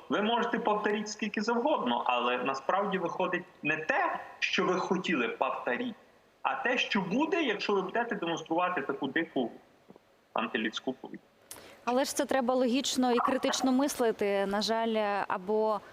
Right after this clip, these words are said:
Speaker 2: на наше щастя, росіяни на це не здатні. Я хочу ще додати інформацію про те, що ще може добити російську економіку.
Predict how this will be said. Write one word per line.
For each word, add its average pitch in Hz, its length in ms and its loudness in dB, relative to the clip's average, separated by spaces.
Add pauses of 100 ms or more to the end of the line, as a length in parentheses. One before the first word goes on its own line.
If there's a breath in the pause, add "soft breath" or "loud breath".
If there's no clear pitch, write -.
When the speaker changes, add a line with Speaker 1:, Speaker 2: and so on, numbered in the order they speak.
(240 loud breath)
Speaker 2:
на 214 100 2
наше 226 280 2
щастя, 214 480 0
росіяни 202 760 0
на 202 140 -2
це 226 140 -2
не 214 120 2
здатні. 247 400 0 (260 loud breath)
Я 254 100 2
хочу 320 280 0
ще 320 220 0
додати 285 380 2
інформацію 277 600 2
про 269 160 0
те, 294 180 2
що - 280 2
ще 285 340 2
може 220 720 2
добити 247 500 2
російську 226 460 2
економіку. 214 640 0